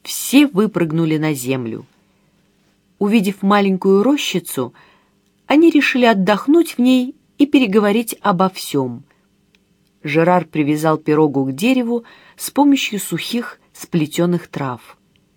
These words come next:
Плыть по течению было немыслимо. Их на открытой реке всякий мог легко заметить, да кроме того, такое путешествие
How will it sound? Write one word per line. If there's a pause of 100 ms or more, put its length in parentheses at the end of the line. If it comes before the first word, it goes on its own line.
(720)
Плыть
по
течению
было
немыслимо. (800)
Их
на
открытой
реке
всякий
мог
легко
заметить, (380)
да
кроме
того,
такое
путешествие